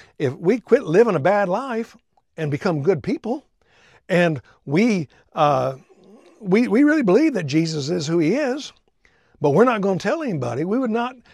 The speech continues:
say, "Now, Jesus is the Son of God." If, if, if our life depended on it,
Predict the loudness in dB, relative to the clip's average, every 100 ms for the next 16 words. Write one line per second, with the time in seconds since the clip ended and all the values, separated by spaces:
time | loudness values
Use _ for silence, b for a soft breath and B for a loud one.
0 | b -4 0 0 0 0 0 -2 -2 -2
1 | -2 -4 -4 -4 -6 -6 -6 -2 -2 -2
2 | -6 -8 -10 -4 -4 -4 -4 -2 -2 -2
3 | -2 -6 -12 -8 -6 0 0 0